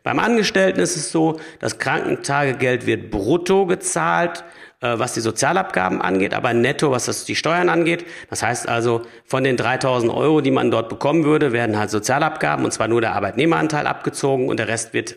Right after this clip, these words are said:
ausgezahlt. Es fällt nicht noch zusätzliche Steuer an. Maximiert ist das Ganze auf knapp zweitausendachthundert Euro zurzeit, jetzt im Jahr zweitausendzweiundzwanzig.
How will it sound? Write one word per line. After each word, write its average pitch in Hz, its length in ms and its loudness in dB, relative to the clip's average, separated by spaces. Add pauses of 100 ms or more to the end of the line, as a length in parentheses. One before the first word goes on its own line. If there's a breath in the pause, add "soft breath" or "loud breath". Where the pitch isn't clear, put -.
(120)
ausgezahlt. 135 560 -2
Es 117 80 -6
fällt - 220 -4
nicht 135 160 -2
noch 131 120 -2
zusätzliche 117 400 0
Steuer 170 320 0
an. 185 200 2 (400 loud breath)
Maximiert 123 640 2
ist - 100 -4
das 135 100 -4
Ganze 123 260 -2
auf - 120 -6
knapp - 240 -4
zweitausendachthundert 104 920 -4
Euro 101 260 -2
zurzeit, 113 640 -2
jetzt 117 260 -2
im 110 100 -2
Jahr 107 200 -2
zweitausendzweiundzwanzig. 101 1300 -6